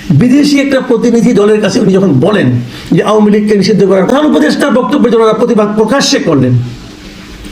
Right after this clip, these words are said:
সেই প্রতিবাদের ব্যাপারে প্রধান উপদেষ্টার বক্তব্যটা কি? আমরা কোনটাকে মানব? আমরা কোনটাকে বিশ্বাস করব? প্রধান উপদেষ্টার বক্তব্যকে নাকি তার দুজন তরুণ উপদেষ্টার বক্তব্যকে? যদি ওনারা প্রধান উপদেষ্টার বক্তব্যকে অস্বীকার করেন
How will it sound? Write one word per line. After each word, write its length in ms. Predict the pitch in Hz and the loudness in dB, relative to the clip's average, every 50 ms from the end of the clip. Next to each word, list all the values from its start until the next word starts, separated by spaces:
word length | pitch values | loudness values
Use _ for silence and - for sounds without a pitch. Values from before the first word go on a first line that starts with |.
| - - - | -16 -14 -10
সেই 340 | - - - 269 311 320 320 | -6 -4 -2 -2 -2 -2 -2
প্রতিবাদের 440 | - 294 - 254 208 208 - 165 147 | 0 0 0 0 0 0 0 0 0
ব্যাপারে 300 | - 156 139 - 147 - - - - - | 0 -2 -2 -2 -4 -4 -4 -10 -12 -6
প্রধান 240 | - - 247 277 302 | -4 -2 0 0 0
উপদেষ্টার 380 | 302 - 262 - - - 185 175 | 0 2 0 0 0 0 -2 -2
বক্তব্যটা 400 | 151 - - 151 139 135 131 - | -2 -4 -2 -2 0 0 0 -2
কি? 160 | - - 127 - - - - - - - - - - - - - - - - | -4 -4 -6 -8 -8 -10 -14 -16 -18 -18 -20 -20 -20 -20 -18 -16 -12 -8 -4
আমরা 200 | - - 254 269 | -2 0 0 0
কোনটাকে 520 | 285 285 302 302 311 294 277 294 285 254 240 | -2 0 0 2 2 2 2 0 0 0 0
মানব? 340 | 202 156 139 127 123 123 - - - - - - - - - - - | 0 0 0 0 0 0 -2 -4 -8 -12 -16 -16 -16 -16 -12 -4 0
আমরা 180 | 180 208 240 | 0 2 2
কোনটাকে 480 | 247 - 277 285 285 285 285 262 - 254 | 0 0 2 2 2 2 0 0 0 0
বিশ্বাস 340 | - 180 180 185 - - - | 0 0 0 0 -2 -2 -2
করব? 280 | - 151 127 123 120 123 - - - - - - - - - - - - - | -2 0 0 0 -2 -4 -6 -10 -16 -18 -18 -18 -16 -14 -14 -14 -12 -8 -4
প্রধান 220 | - 226 226 262 277 | -2 0 2 2 0
উপদেষ্টার 380 | 262 262 - 277 220 - 294 | 0 0 -2 -2 -2 -2 0
বক্তব্যকে 760 | 240 262 - - 294 240 285 285 294 247 - - - - - - - - - - - | 0 -2 -2 -2 -2 0 0 0 0 0 -2 -4 -6 -12 -14 -18 -20 -18 -10 -4 0
নাকি 200 | 214 214 208 226 | 0 2 0 0
তার 200 | 233 226 202 180 | 0 0 0 0
দুজন 240 | 202 196 202 202 | 0 2 2 0
তরুণ 280 | 185 190 240 254 269 262 - - | 0 0 0 0 0 0 0 0
উপদেষ্টার 440 | 220 185 202 165 156 - - 165 | 0 0 0 0 0 0 -2 0
বক্তব্যকে? 460 | 139 135 135 - 143 131 127 - - 127 123 - - - - - - - - - - - - - - - - - - - - - - - 95 98 - - - - - - - - - - - - - - - - - - - - - - - - - 185 - | 0 0 0 0 0 0 0 0 0 -2 -2 -4 -8 -12 -18 -18 -16 -16 -16 -16 -16 -18 -18 -18 -18 -18 -18 -18 -18 -18 -18 -18 -16 -14 -14 -14 -14 -14 -18 -18 -16 -16 -16 -16 -16 -16 -16 -14 -14 -14 -16 -16 -16 -14 -12 -10 -10 -10 -10 -6 -2 0 2
যদি 180 | - 285 311 | 2 2 2
ওনারা 200 | 311 302 320 - | 2 2 0 0
প্রধান 240 | - - 277 254 302 | 0 0 0 0 0
উপদেষ্টার 400 | 294 277 285 285 233 - 294 - | 0 0 2 0 0 0 0 -2
বক্তব্যকে 400 | 233 247 - 285 254 202 254 214 | -2 -2 -2 -2 -2 -2 -2 -2
অস্বীকার 440 | - - - - 277 - 233 208 160 | 0 -2 -2 -2 -2 0 -2 -2 -2
করেন 220 | 135 - 143 131 | -2 -2 -2 -2